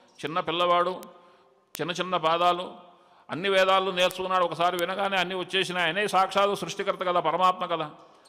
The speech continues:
అన్నీ వచ్చేసినాయి. బయలుదేరాడు, ఉపనయనం అయిపోయింది, గొడుగు పుచ్చున్నాడు, కమండలం పుచ్చున్నాడు, యాగశాలకు బయలుదేరాడు. ఆయన యజ్ఞం చేస్తున్నాడు. ఈ బ్రహ్మచారిని చూడగానే మనస్సు కరిగిపోయింది బలిచక్రవర్తికి.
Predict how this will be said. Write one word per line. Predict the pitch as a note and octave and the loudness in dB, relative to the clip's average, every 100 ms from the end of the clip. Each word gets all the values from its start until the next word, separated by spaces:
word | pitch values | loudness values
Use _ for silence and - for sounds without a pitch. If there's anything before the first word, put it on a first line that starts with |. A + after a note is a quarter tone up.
| _ - | _ -8
అన్నీ | F3+ | -2
వచ్చేసినాయి. | F#3 F3 F3 D3+ E3+ | -2 -2 -4 -2 -4
బయలుదేరాడు, | E3+ - D#3+ F3+ F3 F3 E3 | -4 -4 -2 0 2 2 2
ఉపనయనం | D3 F3 E3+ | 0 -2 -2
అయిపోయింది, | E3 E3+ E3+ F3 | -4 -4 -4 -4
గొడుగు | D#3+ D#3+ F3 | -4 -4 -6
పుచ్చున్నాడు, | D#3+ D#3+ F3 F3 | -8 -2 -2 0
కమండలం | D#3+ E3+ E3+ | -2 -2 -2
పుచ్చున్నాడు, | D#3+ D#3+ F3 D#3 | -4 -4 -2 2
యాగశాలకు | D3 D#3 D#3 D3+ | 0 0 -2 0
బయలుదేరాడు. | C#3+ D3 C#3+ A2 E2+ - - | -2 -2 -2 -4 -6 -12 -6
ఆయన | D3+ F3 | -2 -2
యజ్ఞం | D3+ D#3+ F3+ | -4 -6 -6
చేస్తున్నాడు. | D#3+ - D3+ A#2 A2 - - _ _ _ _ - | -6 -6 -4 -4 -6 -16 -20 _ _ _ _ -8
ఈ | E3+ G3+ F#3+ F3 - | -2 0 -2 -6 -10
బ్రహ్మచారిని | B2 F3 G#3+ A#3+ B3+ B3+ B3 A3+ G#3 | -6 -2 0 2 4 4 2 0 4
చూడగానే | A3 A3 A3 A3 G3+ | 4 4 4 4 4
మనస్సు | G#3 F3+ A3 A3+ | 4 2 2 0
కరిగిపోయింది | G3 F#3 G#3+ G3+ G3 | 2 4 4 0 2
బలిచక్రవర్తికి. | E3 F3+ F3+ F3+ D#3 A#2 G#2+ | 0 0 -2 -2 -4 -4 -8